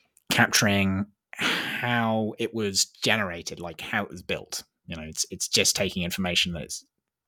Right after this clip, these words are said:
that, that it's been given, and it's, it's, it's running some statistical operations on that information. But it doesn't really give you,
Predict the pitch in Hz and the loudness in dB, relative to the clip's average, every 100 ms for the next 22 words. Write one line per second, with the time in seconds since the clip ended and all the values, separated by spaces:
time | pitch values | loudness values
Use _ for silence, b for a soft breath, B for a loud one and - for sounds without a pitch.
0 | _ _ _ - 87 - 98 76 101 101 | _ _ _ -8 -8 -4 -6 -6 -6 6
1 | 208 175 143 113 101 - - B B B | 10 10 8 6 2 2 0 B B B
2 | B B B B _ _ 113 98 - - | B B B B _ _ -2 2 6 4
3 | - _ _ 101 104 107 107 101 98 95 | 2 _ _ -6 0 4 4 4 2 -2
4 | - _ _ _ - - 101 95 104 - | -6 _ _ _ -2 0 2 0 2 4
5 | 104 - 101 101 101 98 - 92 90 87 | 4 4 2 4 4 4 2 0 -4 -4
6 | 82 80 - _ _ _ 98 - - 82 | -6 -10 -16 _ _ _ -8 -8 -8 -6
7 | - 101 _ _ b b _ 156 160 - | -8 -10 _ _ b b _ -2 0 2
8 | 226 220 170 160 165 160 131 131 107 113 | 4 4 4 8 10 10 10 4 2 0
9 | 107 104 | 2 0